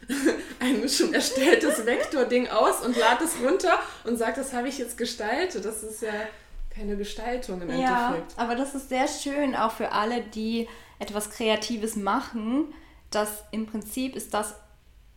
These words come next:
Speaker 2: das unbezahlbar.
Speaker 1: Mhm.
Speaker 2: Und das habe ich auch gemerkt,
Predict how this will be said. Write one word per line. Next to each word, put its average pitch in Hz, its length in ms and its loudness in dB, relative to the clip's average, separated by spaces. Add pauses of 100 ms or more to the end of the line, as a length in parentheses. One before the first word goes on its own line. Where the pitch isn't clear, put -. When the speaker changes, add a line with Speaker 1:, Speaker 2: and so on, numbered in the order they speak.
(140)
Speaker 2:
das 240 240 0
unbezahlbar. 202 1160 -2 (220)
Speaker 1:
Mhm. 190 680 -6
Speaker 2:
Und 202 80 -2
das 202 160 0
habe 226 100 2
ich 226 140 0
auch 220 160 2
gemerkt, 226 640 0